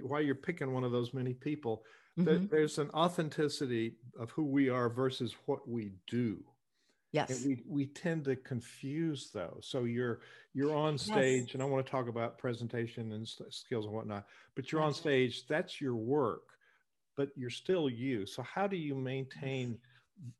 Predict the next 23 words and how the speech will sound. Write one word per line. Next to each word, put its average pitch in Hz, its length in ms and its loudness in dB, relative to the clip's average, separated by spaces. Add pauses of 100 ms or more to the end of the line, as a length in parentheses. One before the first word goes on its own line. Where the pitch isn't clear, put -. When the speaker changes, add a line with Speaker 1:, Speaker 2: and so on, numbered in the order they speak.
(200)
Speaker 1:
the 139 140 4
you 123 640 2
when 127 180 -2
you 123 100 -2
have 120 240 -4
to 117 100 -18 (100)
present? 107 640 -6 (1200)
Speaker 2:
That 147 480 6
is, 139 340 2
that 175 220 8
is 170 160 8
my 147 120 4
specialty. - 640 -4
And, 190 100 8
you 196 80 8
know, 196 80 8
someone 277 340 6
did 165 300 4
come 156 360 4
to - 140 0
mind 143 540 2
rather 202 260 8
recently, 143 720 0